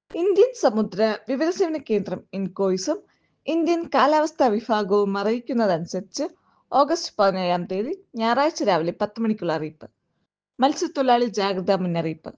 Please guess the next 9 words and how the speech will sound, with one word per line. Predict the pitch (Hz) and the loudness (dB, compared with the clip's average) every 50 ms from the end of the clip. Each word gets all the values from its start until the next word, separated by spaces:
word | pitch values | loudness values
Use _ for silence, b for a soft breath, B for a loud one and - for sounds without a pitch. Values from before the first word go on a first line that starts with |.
| _ _ _ _ _ _ _ _ _ _ _ _ _ _ - | _ _ _ _ _ _ _ _ _ _ _ _ _ _ -2
ഇന്നും | 294 302 311 349 359 349 262 | -2 0 0 0 0 2 2
നാളെയും | 208 180 175 180 220 285 339 - _ - | 4 4 4 2 0 -2 -6 -10 _ -2
കേരള, | 311 294 302 302 302 302 320 311 254 | 4 4 6 6 6 4 2 2 0
കർണാടക, | 247 214 220 208 196 202 214 202 | 0 0 2 0 2 2 2 0
ലക്ഷദ്വീപ് | 190 190 - - - 220 175 196 185 - - - - | 0 -2 -4 -4 -4 -2 0 -2 -2 -2 -4 -4 -4
എന്നിവിടങ്ങളിൽ | - 190 185 165 160 156 170 185 254 349 - _ _ _ _ _ _ _ - | -4 -4 -2 -4 -4 -4 -2 -2 -2 -4 -4 _ _ _ _ _ _ _ -8
മണിക്കൂറിൽ | 220 226 247 247 254 247 - 233 214 196 - - - 220 | -2 0 2 0 0 0 0 0 0 0 -4 -6 -2 0
നാൽപത് | 240 247 285 277 - 254 262 220 | 2 2 2 0 -2 -2 -2 0
മുതൽ | 202 - - | 2 0 0